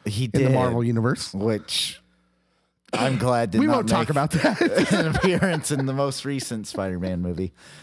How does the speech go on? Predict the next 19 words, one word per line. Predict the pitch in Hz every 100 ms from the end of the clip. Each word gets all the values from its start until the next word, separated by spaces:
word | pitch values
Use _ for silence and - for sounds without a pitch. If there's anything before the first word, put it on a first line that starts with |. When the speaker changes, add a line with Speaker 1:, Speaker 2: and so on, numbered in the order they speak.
| - _ _ _
Speaker 1:
Um, | 98 110 110 104 104 - - - - _ -
I | 113
mean, | 123 123 123 117
like, | 101 120 120 -
that | 135 123
movie | 120 131 123 131
that | 120 98
she | - 98
did | 101 104
with | 107 104
Dwayne | 104 90 92 101
"The |
Rock" | 90 92 90
Johnson, | - 82 80 90 - 139 151 147 _ _ _ -
I | 98
was | 117
Speaker 2:
Mm-hmm. | 101
Speaker 1:
like, | 135 -
"Oh, | 427 277